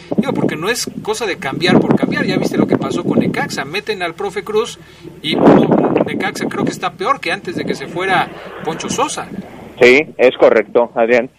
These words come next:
Speaker 2: Estoy totalmente de acuerdo contigo. Yo no sé qué objetivos tenga el Mazatlán, pero bueno,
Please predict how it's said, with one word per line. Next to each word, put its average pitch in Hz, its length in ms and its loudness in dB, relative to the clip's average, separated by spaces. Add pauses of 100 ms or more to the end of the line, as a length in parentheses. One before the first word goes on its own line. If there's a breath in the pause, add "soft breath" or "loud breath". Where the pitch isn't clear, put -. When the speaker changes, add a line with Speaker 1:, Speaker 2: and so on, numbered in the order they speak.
(340 soft breath)
Speaker 2:
Estoy 123 260 4
totalmente 131 400 2
de 117 60 8
acuerdo 127 260 2
contigo. 139 400 4
Yo 147 80 4
no 151 100 0
sé 143 160 2
qué 160 120 6
objetivos 147 500 0
tenga 139 220 4
el 131 80 4
Mazatlán, 117 520 2
pero 131 220 8
bueno, 170 240 6